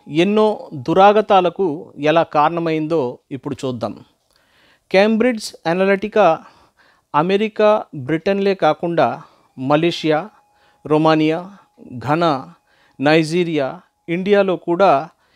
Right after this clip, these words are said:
ఎన్నికలను ప్రభావితం చేసింది. ఇదే కాకుండా Facebook,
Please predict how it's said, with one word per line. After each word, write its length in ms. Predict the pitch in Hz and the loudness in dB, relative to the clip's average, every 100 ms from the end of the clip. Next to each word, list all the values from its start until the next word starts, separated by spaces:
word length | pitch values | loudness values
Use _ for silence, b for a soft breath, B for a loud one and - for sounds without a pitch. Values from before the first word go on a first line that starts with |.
| _ 143 | _ -2
ఎన్నికలను 720 | 160 185 185 165 151 120 165 _ 160 | -2 0 0 0 -4 -8 -14 _ 0
ప్రభావితం 580 | 143 139 160 156 139 120 | 2 4 0 0 -6 -4
చేసింది. 400 | 117 120 107 - _ _ _ b b b | -10 -10 -14 -16 _ _ _ b b b
ఇదే 220 | 156 175 185 | 2 4 4
కాకుండా 600 | 156 135 170 170 240 277 b b b b - 170 | 2 2 0 0 -2 -6 b b b b -6 -2
Facebook, 540 | 185 185 190 - | -2 0 -2 -2